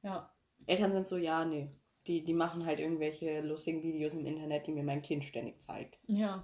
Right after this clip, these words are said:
Speaker 2: Da steckt keine Arbeit hinter, so. Für unsere Eltern ist das so weit weg, dass man damit wirklich sehr, sehr gut Geld verdient.
Speaker 1: Es ist halt eine andere Art von Arbeit.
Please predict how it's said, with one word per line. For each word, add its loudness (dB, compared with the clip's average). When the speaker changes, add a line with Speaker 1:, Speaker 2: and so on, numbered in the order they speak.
Speaker 2:
Da 2
steckt 2
keine 8
Arbeit 6
hinter, 8
so. 6
Für 0
unsere 6
Eltern 6
ist 2
das 2
so 4
weit 6
weg, 2
dass -8
man 2
damit 2
wirklich -2
sehr, 4
sehr 4
gut -4
Geld 2
verdient. 0
Speaker 1:
Es -12
ist -4
halt 2
eine -2
andere 2
Art 0
von -6
Arbeit. -2